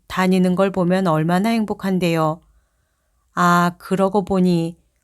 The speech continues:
우리 수녀님은 설악산도 안 가보셨다고 하고 안 가보신 곳이 너무 많네요. 좋아요. 제가 이 두 다리만 나으면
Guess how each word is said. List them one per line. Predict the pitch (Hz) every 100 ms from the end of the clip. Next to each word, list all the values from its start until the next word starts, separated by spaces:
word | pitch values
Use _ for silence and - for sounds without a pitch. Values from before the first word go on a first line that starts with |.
| _
우리 | 185 185
수녀님은 | 196 - 208 202 196 190 196
설악산도 | 190 - 214 208 - 202 196
안 | 185 180
가보셨다고 | 185 185 175 180 - 170 175
하고 | 165 160 156 143 - _ _ _ _ _ _
안 | - 165 185
가보신 | 196 190 185 196
곳이 | 190 180 202
너무 | 165 160 202
많네요. | 220 208 190 180 170 160 - _ _ _ _ _ _
좋아요. | 190 185 180 170 165 170 _ _ _ _
제가 | - 185 175 170 175 190 185 _ -
이 | 190 196
두 | 190 180 190
다리만 | 175 175 180 185 196
나으면 | 190 175 180 175 170